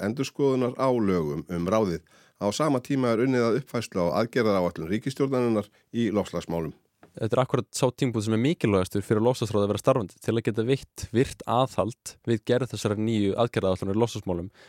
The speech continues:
Speaker 2: sem mun gilda til, til næstu ára. Þannig að við vitum í raun ekki hvað hefur verið gert í þessum málum í ráðuneytinu mj-, mjög lengi. Það skortir oft, eh, upplýsingagjöf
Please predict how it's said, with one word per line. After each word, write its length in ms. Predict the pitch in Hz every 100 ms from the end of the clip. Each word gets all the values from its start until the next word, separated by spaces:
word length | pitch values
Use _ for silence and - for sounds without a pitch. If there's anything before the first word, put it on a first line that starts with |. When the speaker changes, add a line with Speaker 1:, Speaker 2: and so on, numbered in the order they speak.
| -
Speaker 2:
sem 160 | 110
mun 80 | 98
gilda 380 | 117 120 - 87
til, 220 | - 104 95
til 160 | 98
næstu 240 | 90 - 135
ára. 240 | 135 - - - - - _ _
Þannig 160 | 104
að 60 | 107
við 80 | 113
vitum 240 | 117 123
í 60 | 117
raun 180 | 123
ekki 200 | 117 - 107 -
hvað 220 | 131 113 110 - - -
hefur 220 | 113 110
verið 300 | 110 107 104 - - - -
gert 220 | 113 -
í 20 |
þessum 240 | 107 113 113
málum 240 | 117 113 101
í 60 | 107
ráðuneytinu 460 | 110 98 - 95
mj-, 160 | 95 104
mjög 160 | 107 104
lengi. 300 | 104 - 92
Það 120 | 101
skortir 340 | - 104 - 104
oft, 300 | 98 _ - - -
eh, 220 | 98 104
upplýsingagjöf 720 | - 113 110 110 123 131 -